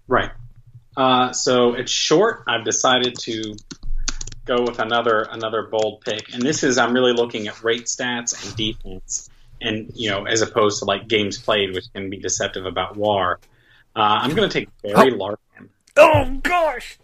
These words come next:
Speaker 2: I was getting ready to offer you Zach Cozart in exchange for, uh, letting me take this pick.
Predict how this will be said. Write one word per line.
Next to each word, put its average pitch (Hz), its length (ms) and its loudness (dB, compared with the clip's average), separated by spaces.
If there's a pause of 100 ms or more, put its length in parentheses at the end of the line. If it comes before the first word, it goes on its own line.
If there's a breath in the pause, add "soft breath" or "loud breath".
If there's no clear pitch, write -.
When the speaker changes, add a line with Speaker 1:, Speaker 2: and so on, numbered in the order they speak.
(520)
Speaker 2:
I 233 80 6
was 220 120 4
getting 240 160 0
ready 208 140 6
to 190 60 2
offer 170 280 4
you 143 160 -2
Zach 135 300 0
Cozart 123 480 0 (100)
in 123 60 -10
exchange 120 420 -6
for, 110 360 -4
uh, 104 220 -8
letting 117 240 -10
me 113 80 -6
take 107 240 -10
this - 120 -14
pick. - 340 -16